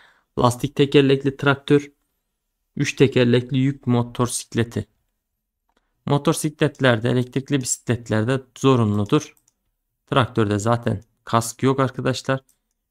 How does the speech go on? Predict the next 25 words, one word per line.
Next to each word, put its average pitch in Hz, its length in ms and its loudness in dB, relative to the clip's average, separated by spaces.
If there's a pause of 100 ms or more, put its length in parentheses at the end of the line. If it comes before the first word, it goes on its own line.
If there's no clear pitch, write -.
Üç - 220 -4
olanı 110 280 2
elersen 127 460 -2
zaten 113 460 -6 (720)
cevap 123 340 0
A 120 260 0
çıkar. 104 340 -4
Bazen 117 360 4
böyle 120 200 2
eleme 120 240 4
yöntemi 117 420 0
yapın. 110 220 -4
Mesela 117 300 -4
üçün - 320 -4
olmadığını 131 480 2
kesin 127 420 -2
biliyoruz. 110 300 -2 (540)
Ama 131 220 4
şunun 135 320 2
olup 131 220 2
olmadığını 120 440 4
emin 120 300 0
değiliz. 107 460 -2 (100)
O 131 100 0
zaman 123 360 0